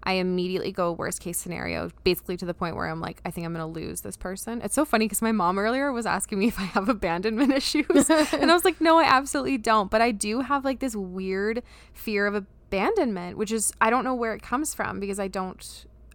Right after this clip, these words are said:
Speaker 1: think I've ever dealt with that. But again, it just ties back into the low self-esteem thing. It's
Speaker 2: Yeah.
Speaker 1: all, it's all comes back. <laughs>
Speaker 2: Yeah, or overgeneralization,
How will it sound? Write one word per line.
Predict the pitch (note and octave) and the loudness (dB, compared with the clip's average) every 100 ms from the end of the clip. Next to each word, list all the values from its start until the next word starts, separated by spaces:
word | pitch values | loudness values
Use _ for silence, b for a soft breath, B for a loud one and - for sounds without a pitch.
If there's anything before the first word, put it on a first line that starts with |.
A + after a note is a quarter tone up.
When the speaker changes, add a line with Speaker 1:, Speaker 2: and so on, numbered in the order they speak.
| - | -12
Speaker 1:
think | A#3+ G#3+ | -6 -4
I've | G3 | -4
ever | G3 | -4
dealt | F#3 F3 | -4 -4
with | - A3+ | -6 -4
that. | C4+ D4+ B3 | -2 -2 0
But | G#3+ | 0
again, | F#3+ F#3+ | 4 4
it | E3+ | 2
just | F#3+ - | -4 0
ties | F3+ F3 | -2 0
back | E3 | -4
into | E3 E3 | -4 -8
the | D#3+ | -6
low | D3+ | -6
self-esteem | - - - - F3 F3+ | -6 -6 -6 -8 -6 -8
thing. | - - G#3 G3+ b b b b b b - | -8 -8 -6 -8 b b b b b b -18
It's | F#3+ | -8
Speaker 2:
Yeah. | G#3 F#3 F3+ | -4 -2 -2
Speaker 1:
all, | F3 F3+ - - - | -6 -8 -16 -20 -18
it's | F#3+ G3+ | -12 -8
all | F#3 | -8
comes | - F3+ E3+ | -8 -10 -10
back. | - C#3+ D#3 - - | -10 -10 -10 -12 -6
<laughs> | B3+ - - C4+ - - D#4+ - C#4+ C4+ | -4 -4 -4 -4 -4 -4 -4 -6 -8 -4
Speaker 2:
Yeah, | A3+ G3 E3+ - | 0 4 4 4
or | G3+ - | 2 6
overgeneralization, | A3+ A#3+ A3+ G#3+ G#3 G3 G3 F#3+ F#3+ F#3 E3+ F3 - F#3+ A#3 B3+ | 8 8 6 2 4 4 6 4 4 0 -4 -4 0 2 4 4